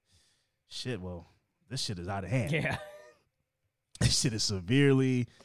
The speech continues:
Speaker 1: this
Speaker 2: But
Speaker 1: shit
Speaker 2: that
Speaker 1: has
Speaker 2: was
Speaker 1: got, this shit
Speaker 2: also,
Speaker 1: is
Speaker 2: that was also hurting because, like, it wasn't what it used to be. Like, even if it, even if it was, like, peaking at
Speaker 1: You
Speaker 2: night,
Speaker 1: couldn't defend it
Speaker 2: you
Speaker 1: anymore.
Speaker 2: couldn't,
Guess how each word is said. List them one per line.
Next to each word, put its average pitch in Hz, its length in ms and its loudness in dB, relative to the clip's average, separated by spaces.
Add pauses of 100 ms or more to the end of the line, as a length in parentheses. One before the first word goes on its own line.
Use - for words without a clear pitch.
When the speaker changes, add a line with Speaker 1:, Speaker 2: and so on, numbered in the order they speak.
Speaker 1:
this 147 180 0
Speaker 2:
But 196 120 8
Speaker 1:
shit 208 60 4
Speaker 2:
that 214 140 10
Speaker 1:
has - 20 6
Speaker 2:
was 208 100 6
Speaker 1:
got, - 60 0
this 190 100 10
shit 220 160 8
Speaker 2:
also, 202 140 6
Speaker 1:
is 151 60 -4
Speaker 2:
that 185 140 8
was 185 100 4
also 175 240 4
hurting 214 320 6
because, 156 420 -2
like, 139 340 0 (400)
it 160 160 0
wasn't 160 420 0
what 147 180 -2
it 139 60 -4
used 139 240 -6
to 139 40 -4
be. 127 280 -4
Like, 120 100 -10
even 190 260 4
if 185 140 6
it, 170 220 6
even 175 260 6
if 160 120 2
it 165 40 2
was, 147 180 0
like, 131 200 0 (100)
peaking 170 380 -2
at 131 160 0
Speaker 1:
You 175 60 0
Speaker 2:
night, 143 40 4
Speaker 1:
couldn't 240 160 8
defend 285 300 8
it - 20 10
Speaker 2:
you 139 60 10
Speaker 1:
anymore. 117 320 4
Speaker 2:
couldn't, 196 340 4